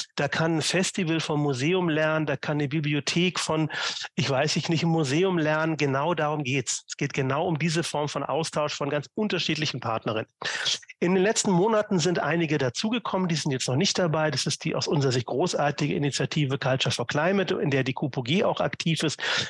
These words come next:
die Bundeskunsthalle in Bonn, die Bundesakademie für kulturelle Bindung,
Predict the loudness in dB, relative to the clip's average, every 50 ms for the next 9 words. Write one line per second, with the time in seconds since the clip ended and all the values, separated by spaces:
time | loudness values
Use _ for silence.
0 | -2 -2 0 2 2 4 4 4 2 2 0 2 0 2 2 2 0 0 2 2
1 | 2 2 2 0 2 2 2 2 2 2 2 2 0 0 0 0 0 0 0 -2
2 | -2 0 0 0 0 0 0 0 0 -2 -4 -2 -2 -2 0 0 0 0 2 0
3 | 0 2 2 2 2 4 4 2 2 0